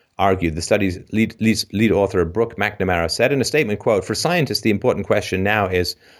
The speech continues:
what else matters?" And, uh, again, I, something to do with pleasure and, and all that. So as far as talent goes, the way I was sort of thinking about it before the show, I'll give you this brief analogy and see if it,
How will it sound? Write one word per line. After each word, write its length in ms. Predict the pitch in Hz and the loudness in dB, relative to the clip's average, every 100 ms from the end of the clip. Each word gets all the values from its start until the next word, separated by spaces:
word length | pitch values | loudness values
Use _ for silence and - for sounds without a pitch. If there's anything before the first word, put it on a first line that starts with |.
| _ - | _ -4
what 200 | 101 95 - | 0 0 0
else 460 | 123 95 - - _ _ | 0 0 -4 -8 _ _
matters?" 760 | 90 87 82 - - - - - | -4 -2 -4 -8 -12 -10 -10 -8
And, 380 | 80 80 80 76 | -6 -4 -4 -2
uh, 120 | 80 | -2
again, 260 | 80 80 80 | 0 -2 -2
I, 240 | 80 80 82 | -2 -4 -6
something 300 | - 98 90 | -4 -4 -4
to 60 | 80 | -6
do 120 | 90 | -4
with 160 | 80 - | -6 -4
pleasure 380 | 104 95 92 | -2 -2 -2
and, 260 | 90 80 80 | -4 -6 -8
and 160 | 82 82 | -8 -4
all 140 | 82 80 | -2 0
that. 220 | 85 85 | -2 -2
So 360 | - 85 82 - - - _ _ _ _ _ _ _ _ _ _ _ _ - 110 | 0 0 0 -8 -20 -20 _ _ _ _ _ _ _ _ _ _ _ _ -16 -6
as 260 | 123 143 - | 0 0 0
far 240 | 190 208 | 0 0
as 100 | 196 | 0
talent 460 | - 165 175 160 123 | 0 0 2 2 2
goes, 480 | 110 104 104 92 - - - 131 - _ _ _ _ _ _ _ _ _ _ _ _ _ _ - | 2 4 2 -2 -8 -14 -18 -18 -20 _ _ _ _ _ _ _ _ _ _ _ _ _ _ -4
the 140 | 139 | 0
way 220 | 165 226 202 | 2 2 2
I 80 | |
was 100 | 165 | 2
sort 160 | - 165 | 2 2
of 80 | 135 | 4
thinking 300 | 143 135 113 | 2 2 2
about 260 | 101 98 | 4 2
it 80 | 95 | 0
before 540 | 95 - 110 98 87 - | -2 -2 2 2 0 -4
the 140 | 95 | -8
show, 340 | - 104 101 101 - | -2 -2 -2 -8 -10
I'll 300 | - 107 95 _ | -4 -2 -4 _
give 160 | 117 95 | -4 -2
you 60 | |
this 140 | 87 87 | -6 -4
brief 280 | 95 92 92 | -2 0 0
analogy 460 | 87 87 87 92 | 0 0 -2 -4
and 120 | 90 | -10
see 120 | - 90 | -8 -4
if 100 | 90 | -4
it, 180 | - | -4